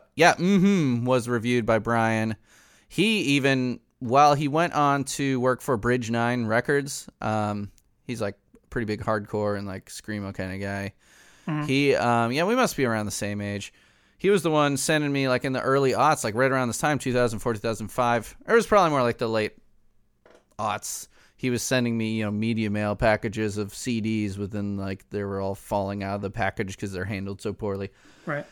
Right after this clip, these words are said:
Speaker 2: <laughs>
Speaker 1: Media mail, the cheapest way to send something. So if you look at the Mm-hmm, it says staff review, um, Brian Schultz. So he gave it two, <laughs> two and a half stars. Um,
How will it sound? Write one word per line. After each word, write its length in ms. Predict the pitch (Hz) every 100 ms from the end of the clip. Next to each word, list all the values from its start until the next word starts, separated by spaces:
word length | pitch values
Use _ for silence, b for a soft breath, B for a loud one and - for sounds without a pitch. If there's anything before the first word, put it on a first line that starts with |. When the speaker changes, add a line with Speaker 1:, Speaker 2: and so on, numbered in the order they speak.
| -
Speaker 2:
<laughs> 120 | 208
Speaker 1:
Media 380 | 120 123 123 120
mail, 260 | 120 120 123
the 100 | 113
cheapest 360 | - 143 120
way 120 | 123
to 80 | 107
send 220 | - 120
something. 300 | 117 120 117 117 -
So 160 | - 180
if 80 |
you 80 | 175
look 140 | 196 185
at 60 |
the 80 | 156
Mm-hmm, 420 | 170 170 156 175 139
it 80 |
says 180 | - 120
staff 300 | - 123 120
review, 440 | 135 113 107 101 98 _ _ -
um, 580 | 117 110 104 101 101 92
Brian 240 | 113 120 113
Schultz. 280 | 110 101
So 120 | - 113
he 120 | 170
gave 200 | 156 139
it 100 | 131
two, 220 | 143 131 - B
<laughs> 160 | B
two 140 | - 117
and 60 |
a 40 | 120
half 160 | 117
stars. 280 | - 104 - - B B B B -
Um, 640 | 127 127 127 123 117 107